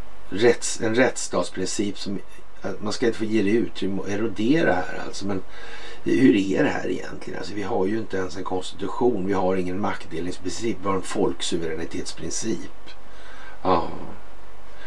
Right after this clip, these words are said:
Som styr all offentlig makt. Ja.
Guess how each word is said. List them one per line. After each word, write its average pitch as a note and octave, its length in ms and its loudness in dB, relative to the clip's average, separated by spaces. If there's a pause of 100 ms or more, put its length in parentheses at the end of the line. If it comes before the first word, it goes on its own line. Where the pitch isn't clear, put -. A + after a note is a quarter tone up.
Som G#2 160 0
styr G2 360 4
all F#2 320 6
offentlig - 1000 0
makt. - 560 -4 (960)
Ja. F#2 300 2